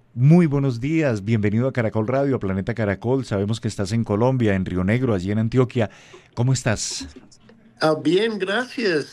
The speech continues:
Speaker 2: Sí, contento aquí en Río Negro. Gracias.
Speaker 1: Maravilloso, Paul. Bueno, cuéntanos inicialmente cómo comenzó esta historia. Asumo que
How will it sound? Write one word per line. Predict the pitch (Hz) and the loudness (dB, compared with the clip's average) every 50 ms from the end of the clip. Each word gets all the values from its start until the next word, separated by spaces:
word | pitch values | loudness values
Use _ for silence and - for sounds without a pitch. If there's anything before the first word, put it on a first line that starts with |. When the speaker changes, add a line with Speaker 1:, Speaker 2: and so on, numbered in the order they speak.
| - | -12
Speaker 2:
Sí, | - 170 180 196 180 156 127 117 - | -8 -8 -6 -6 -6 -8 -10 -10 -12
contento | - - 151 147 170 170 165 196 185 | -12 -10 -8 -6 -6 -6 -4 -4 -6
aquí | 160 - - 185 180 | -6 -6 -6 -6 -6
en | 180 160 | -6 -6
Río | 156 156 156 | -6 -4 -4
Negro. | 147 147 139 127 120 131 120 113 110 107 _ _ _ - | -4 -4 -6 -6 -8 -8 -10 -10 -12 -12 _ _ _ -14
Gracias. | 120 123 123 131 - - - - - - - - - - - - - - - - | -12 -10 -10 -10 -12 -14 -18 -18 -18 -18 -20 -20 -20 -20 -20 -20 -20 -20 -18 -10
Speaker 1:
Maravilloso, | - 95 95 98 95 95 95 95 104 104 104 95 104 98 - | -4 -2 0 2 2 2 2 4 2 2 2 0 -2 -4 -2
Paul. | - 104 104 104 101 - - - - - - | 0 2 2 2 0 -4 -10 -20 -20 -16 -6
Bueno, | - 110 131 143 139 | 0 2 2 2 2
cuéntanos | - 120 139 123 147 156 175 180 - | 2 2 2 4 4 2 2 2 2
inicialmente | 175 143 127 110 131 127 127 139 147 139 131 156 | 2 0 0 0 0 0 0 2 -2 -2 -2 -4
cómo | 135 - 139 147 143 143 - 117 120 - | -2 -2 -2 -2 -2 -4 -4 -8 -10 -4
comenzó | - 127 123 113 - 113 | 0 0 0 0 -2 -4
esta | 101 - 127 | -4 -2 -2
historia. | 113 - - 120 107 90 78 73 67 - - - - - - - | -2 0 0 0 0 0 0 -6 -8 -10 -16 -20 -20 -20 -18 -8
Asumo | - 92 - 117 110 117 120 | -8 -6 -2 0 0 0 0
que | 117 127 113 104 | 2 2 2 2